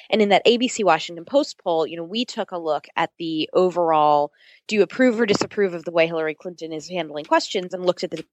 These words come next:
crosstabs by party. And a majority of Democrats still approve of the way Hillary Clinton used her personal email. Now, that plummets pretty significantly to only thirty-one percent from independents and only nine percent of Republicans. No surprise there.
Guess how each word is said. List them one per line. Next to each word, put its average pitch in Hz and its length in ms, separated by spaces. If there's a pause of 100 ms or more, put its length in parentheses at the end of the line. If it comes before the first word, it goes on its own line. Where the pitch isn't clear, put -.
(180)
crosstabs 190 600
by 151 100
party. 190 500 (380)
And 285 80
a 311 40
majority 330 520
of 226 100
Democrats 240 640
still 302 260
approve 277 460
of 190 120
the 185 80
way 175 140
Hillary 180 320
Clinton 180 440
used 160 240
her 170 60
personal 147 460
email. 214 460 (320)
Now, 180 240
that 185 300
plummets 185 400
pretty 240 260
significantly 180 640
to - 120
only 160 220
thirty-one 165 500
percent - 380
from 160 180
independents 165 580
and 165 120
only 143 180
nine 175 260
percent 160 260
of 143 80
Republicans. 151 720
No 147 140
surprise - 460
there. 160 340